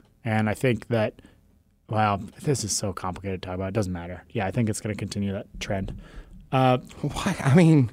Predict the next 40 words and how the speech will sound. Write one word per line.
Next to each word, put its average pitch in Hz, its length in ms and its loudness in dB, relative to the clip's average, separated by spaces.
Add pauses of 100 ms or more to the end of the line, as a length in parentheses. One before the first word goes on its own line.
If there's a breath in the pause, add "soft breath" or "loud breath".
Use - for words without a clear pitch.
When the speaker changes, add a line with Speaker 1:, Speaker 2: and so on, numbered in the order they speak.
(120)
Speaker 2:
<laughs> - 160 -20
also, 151 540 6
like, 113 360 4 (920 soft breath)
M 240 140 8
L 262 140 8
B, 117 600 4
first - 260 4
of 92 80 -4
all, 85 300 -6
they 165 80 10
don't 175 140 6
need 131 140 6
people 101 220 2
to - 40 -4
come 101 120 4
to 85 60 0
the - 40 -10
stadium. - 380 -6 (480)
Speaker 1:
Yep. 170 120 8
Speaker 2:
They 143 60 8
ma-, - 60 -2 (120)
they 135 100 8
make 139 140 8
the 127 60 4
bulk 131 300 6
of 139 60 0
their 120 100 6
money, 110 460 6
like, 101 220 2
just - 180 -2
selling 110 200 6
corporate 104 340 4
boxes 98 400 0
and 127 100 4
stuff. 135 280 2 (140)
So 180 140 4
they 233 100 8
don't 190 140 6
really 110 160 6
care. 107 340 0